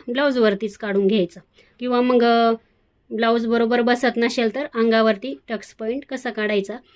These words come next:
ते पण सांगते तुम्हाला. खूप सोपी पद्धत आहे, काहीच अवघड नाही. फक्त थोडंसं लक्ष देऊन बघितलं ना, तर बरोबर आपल्याला समजतं. चला, आता इथे बघा, म-, ब्लाऊज घेतलेला आहे.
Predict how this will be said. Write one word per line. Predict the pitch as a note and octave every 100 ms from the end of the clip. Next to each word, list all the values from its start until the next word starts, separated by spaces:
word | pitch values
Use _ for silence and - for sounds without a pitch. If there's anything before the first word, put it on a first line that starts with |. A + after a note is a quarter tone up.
| _ -
ते | D#4
पण | D#4 B3+
सांगते | C4 G#3+ F#3+
तुम्हाला. | F#3+ G3+ F#3+ F#3+ _ _
खूप | - D#4 D#4+
सोपी | - C4+ -
पद्धत | A3+ A#3+ G3+ A3 -
आहे, | A3 G#3+ A#3 C4 _ _ _ _ _
काहीच | B3 C4+ C#4
अवघड | B3+ A#3+ A3+ G#3
नाही. | A3+ A3
फक्त | A3+ D4 D4
थोडंसं | C4+ C4 C4 C#4 - _ B3+
लक्ष | B3+ -
देऊन | C4+ A#3+ A#3 A3+
बघितलं | A3 A#3 A3+ G#3+
ना, | A3+ - _ _
तर | D4+
बरोबर | F4 A3+ G#3+ G#3+ G#3 A3+
आपल्याला | G3+ G#3 G3+ C#4+ _ -
समजतं. | E4 A#3+ F#3+ - - _ _ _ _ _ _ _ _ _ _ _ _ _ -
चला, | C4
आता | B3 B3+
इथे | B3+ A#3+
बघा, | A3 C4
म-, | B3+ B3 A#3
ब्लाऊज | G#3+ B3 A#3+
घेतलेला | D#4 A3+ G#3+
आहे. | A3+